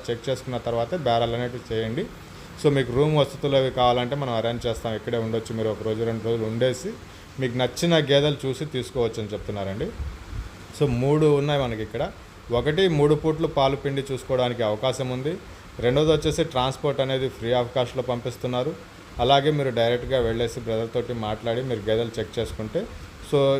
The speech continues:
ఇరవై వేల రూపాయలు అనేది గేదె మీద తగ్గించి ఇస్తానంటున్నారు. ఇంట్రెస్ట్ ఉన్న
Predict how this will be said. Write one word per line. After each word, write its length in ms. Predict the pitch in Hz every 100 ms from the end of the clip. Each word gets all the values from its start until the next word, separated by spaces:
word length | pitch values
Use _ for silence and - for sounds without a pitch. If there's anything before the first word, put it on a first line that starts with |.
| 117
ఇరవై 320 | 127 131 156
వేల 200 | 151 147
రూపాయలు 320 | 135 131 160
అనేది 280 | 156 143 151
గేదె 360 | 156 123 135 143
మీద 260 | 135 127 160
తగ్గించి 480 | 123 117 135 135 139
ఇస్తానంటున్నారు. 680 | 117 - 120 110 107 107 117
ఇంట్రెస్ట్ 380 | 160 120 127
ఉన్న 80 | 131